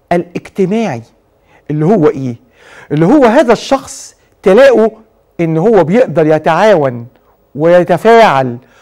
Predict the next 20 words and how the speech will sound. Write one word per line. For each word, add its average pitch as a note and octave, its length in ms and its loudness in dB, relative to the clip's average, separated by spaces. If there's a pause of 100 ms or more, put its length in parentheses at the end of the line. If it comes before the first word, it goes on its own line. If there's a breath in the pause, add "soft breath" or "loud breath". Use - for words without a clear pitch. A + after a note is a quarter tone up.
(380 soft breath)
ويكتسب G#3 760 0 (320 soft breath)
صداقات G3+ 680 -2
من F#3+ 120 -2
المجتمع. A#3+ 640 -4 (380)
لو E3+ 180 2
سألته A#3 600 0 (400 loud breath)
قلت F#3 280 0
له: G3 240 0 (300 soft breath)
"أنت F#3+ 260 -2
تعرف F#3+ 680 -2 (260)
أو D3 260 0 (320)
أنت G3+ 220 -2
متعرف D#3+ 680 -2 (120)
أو D#3 200 0
لك A3 360 -2
كم B3 220 0
صديق؟" F#3 520 -6 (340 soft breath)
يقول B3 240 2
لك G#3+ 140 0
مثلًا: F#3+ 440 -2